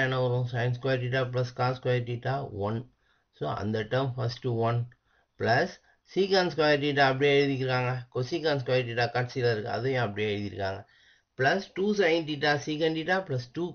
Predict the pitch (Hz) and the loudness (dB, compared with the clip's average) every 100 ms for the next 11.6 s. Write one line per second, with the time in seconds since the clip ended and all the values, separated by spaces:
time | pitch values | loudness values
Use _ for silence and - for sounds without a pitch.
0 | 143 147 147 127 107 127 208 - _ _ | -2 -2 -2 -6 -4 -6 -6 -14 _ _
1 | _ _ _ _ _ _ _ _ _ _ | _ _ _ _ _ _ _ _ _ _
2 | _ _ _ _ - 135 - 170 156 113 | _ _ _ _ -2 -2 0 -2 0 0
3 | 104 90 90 - 95 95 - - 98 107 | -2 -4 -10 -6 -6 -6 -10 -14 -10 -6
4 | 110 104 95 - - - - 175 208 104 | -6 -6 -8 -14 -20 -12 -6 -4 -4 -4
5 | 117 135 147 131 131 131 139 143 123 113 | 0 0 2 0 -2 0 0 2 0 2
6 | 127 120 123 131 135 131 - 156 - - | 2 4 2 2 0 0 -2 -8 -10 -6
7 | 139 143 139 135 131 135 143 - 107 101 | 0 0 0 -4 -2 -2 -2 -6 -8 -8
8 | - 110 - 127 123 - 131 131 123 131 | -6 -8 -6 -8 -6 -2 -2 -2 -4 -8
9 | 139 - 98 101 _ - 117 117 - - | -12 -8 -8 -8 _ -6 -6 -6 -10 -8
10 | 101 98 95 123 175 262 _ _ _ _ | -6 -6 -2 0 0 -2 _ _ _ _
11 | - _ - 117 113 131 | -20 _ -10 -4 0 0